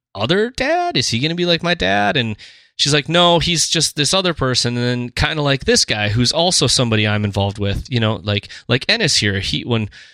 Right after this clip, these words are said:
when so-and-so, when, when grandpa died, he married grandma. And I keep thinking of, it's like this little, you don't know who's who.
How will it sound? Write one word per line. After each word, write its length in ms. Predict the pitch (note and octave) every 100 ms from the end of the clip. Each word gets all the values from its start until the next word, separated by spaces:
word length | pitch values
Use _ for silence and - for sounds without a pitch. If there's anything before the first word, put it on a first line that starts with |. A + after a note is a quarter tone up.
| _ -
when 120 | A2+
so-and-so, 520 | - A3+ F3+ - C3
when, 300 | B2 A#2+ A2+ -
when 460 | A2+ A2 G#2+ G#2 - -
grandpa 320 | E3+ A3+ F#3
died, 420 | A2 G#2+ G2+ G#2+ A#2+
he 180 | C4+
married 460 | C4 A#2 G#2+ G2+ G2+ -
grandma. 460 | - G#2+ G2 F#2+ F#2+ - - _ _
And 120 | A#2+
I 80 | B2
keep 200 | B2+ D#3
thinking 360 | C#3 C3 C3+ B2
of, 260 | G#2+ - -
it's 240 | A2+ - -
like 220 | B2 -
this 240 | A#2+ -
little, 400 | B2+ B2+ B2 A2 _ _ _ _ _
you 160 | A2+ C3+
don't 300 | C#3+ C#3+ B2
know 200 | C3 C3
who's 300 | A#2 C3 A2+
who. 400 | - B2 B2